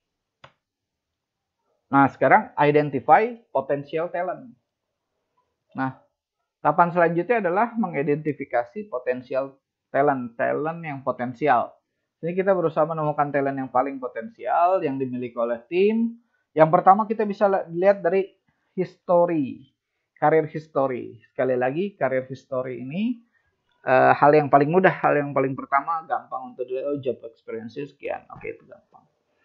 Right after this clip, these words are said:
Yang kedua, nah, kenapa saya minta you create K P I, melihat performance appraisal yang berdasarkan K P I posisinya.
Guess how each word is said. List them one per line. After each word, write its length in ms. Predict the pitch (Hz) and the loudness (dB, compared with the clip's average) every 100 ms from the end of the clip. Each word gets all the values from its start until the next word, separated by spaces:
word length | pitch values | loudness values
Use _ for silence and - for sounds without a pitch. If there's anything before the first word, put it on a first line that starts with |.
| _ _ | _ _
Yang 240 | 160 165 | -2 4
kedua, 480 | 180 165 147 139 156 | 8 12 12 10 6
nah, 240 | 147 131 123 | 2 0 -2
kenapa 400 | 127 123 175 175 | -2 -2 -2 -6
saya 160 | 160 143 | -6 -6
minta 320 | 139 131 127 | -10 -6 -4
you 400 | 127 151 170 170 - - | -2 -2 -2 -4 -10 -10
create 560 | 139 131 127 127 _ | -6 -2 -2 -4 _
K 160 | - 127 | -8 -8
P 160 | 127 90 | -6 -4
I, 480 | 104 113 160 190 _ _ _ _ | -2 -2 -4 -8 _ _ _ _
melihat 400 | 135 131 120 143 | -4 -2 0 0
performance 800 | - 131 123 120 120 156 208 - - | 0 -2 0 -2 -2 -6 -6 -8 -20
appraisal 800 | 123 - 135 135 135 143 147 147 _ | -14 -4 -2 -2 -2 -2 -2 -6 _
yang 240 | 135 120 | -12 -8
berdasarkan 640 | 123 117 113 117 135 143 147 _ _ _ _ - | -8 -8 -8 -12 -12 -14 -16 _ _ _ _ -4
K 160 | 135 | -4
P 160 | - - | -2 -2
I 240 | 123 135 | 0 0
posisinya. 720 | 131 123 - 123 135 123 117 | -2 -4 -4 -12 -10 -8 -8